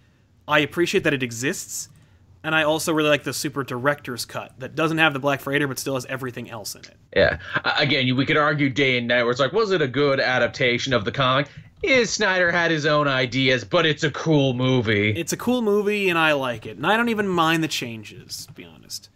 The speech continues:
Speaker 1: Um,
Speaker 2: And I, I, I would show it to someone and be like, "Hey, if you like that, read the book."
Speaker 1: Right. <laughs> Exactly.
Speaker 2: It's,
Speaker 1: You'll get
Speaker 2: it, it's a,
Speaker 1: more out of it.
Speaker 2: it's a good way to get people in to be like, "Hey, you know, this is actually kinda different. Let's, let's read this, have a book club, and then have a discussion about how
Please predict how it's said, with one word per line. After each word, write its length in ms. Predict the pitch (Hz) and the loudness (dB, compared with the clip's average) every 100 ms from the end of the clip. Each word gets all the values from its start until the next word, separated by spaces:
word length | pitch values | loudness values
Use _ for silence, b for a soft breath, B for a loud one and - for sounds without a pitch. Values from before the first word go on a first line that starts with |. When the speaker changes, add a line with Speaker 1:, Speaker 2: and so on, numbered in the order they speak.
| b b b b b | b b b b b
Speaker 1:
Um, 200 | 120 117 | -8 -2
Speaker 2:
And 100 | 113 | 0
I, 80 | 120 - | 2 2
I, 140 | 135 120 143 | 0 2 2
I 40 | |
would 160 | 160 143 | 2 0
show 220 | 160 156 | 0 2
it 100 | 160 | 0
to 80 | 151 | -2
someone 260 | 175 151 | 0 0
and 60 | 147 | 2
be 80 | 135 | 2
like, 140 | 127 | 2
"Hey, 200 | 156 139 | 0 0
if 160 | 120 127 | -2 0
you 100 | 131 | 2
like 300 | 143 160 139 | 2 0 0
that, 300 | 147 147 147 | 0 2 0
read 400 | 123 127 156 139 | -2 0 2 2
the 80 | 135 | 0
book." 600 | 113 120 98 - - - 147 | 0 2 2 0 -6 -6 -10
Speaker 1:
Right. 720 | 147 165 151 95 - - - | -2 0 0 -4 -14 -14 -10
<laughs> 40 | 160 | -6
Exactly. 840 | 139 - 165 151 - 156 110 98 - | -2 -2 -2 -4 -4 -6 -8 -16 -8
Speaker 2:
It's, 80 | - | -2
Speaker 1:
You'll 80 | 180 | 0
get 220 | 180 190 | 2 2
Speaker 2:
it, 40 | 165 | 2
it's 100 | 170 | 0
a, 40 | |
Speaker 1:
more 260 | 131 98 87 | -2 -8 -16
out 120 | 120 | -16
of 120 | 107 | -16
it. 80 | 98 | -4
Speaker 2:
it's 160 | 190 151 | -2 0
a 60 | 151 | 2
good 180 | 196 | 2
way 160 | 185 180 | 2 2
to 80 | 165 | 0
get 260 | 165 160 | 0 -2
people 360 | - 165 147 143 | 0 -2 0 2
in 220 | 147 135 | 2 0
to 60 | 135 | 0
be 120 | 127 | 2
like, 200 | 127 127 | 2 4
"Hey, 160 | 160 165 | 2 2
you 100 | 147 | 2
know, 140 | 147 143 | 2 2
this 140 | 143 | 2
is 60 | 143 | 2
actually 280 | 139 - | 2 -2
kinda 240 | - 135 123 | -2 0 2
different. 240 | 143 143 | 0 2
Let's, 340 | 170 - - 196 | 0 -2 -6 2
let's 200 | 226 156 | 2 2
read 280 | 202 220 160 | 0 2 2
this, 180 | 170 | 0
have 180 | - 175 | 0 0
a 80 | 160 | 0
book 320 | 117 190 - | 0 -2 -2
club, 320 | - 151 139 | 0 2 2
and 100 | 139 | 2
then 120 | 143 165 | 2 2
have 180 | 165 | 0
a 60 | 147 | 0
discussion 600 | 135 139 - 160 - 147 | -2 -2 2 2 0 -2
about 280 | 120 120 113 | 0 0 0
how 220 | 127 123 | 0 0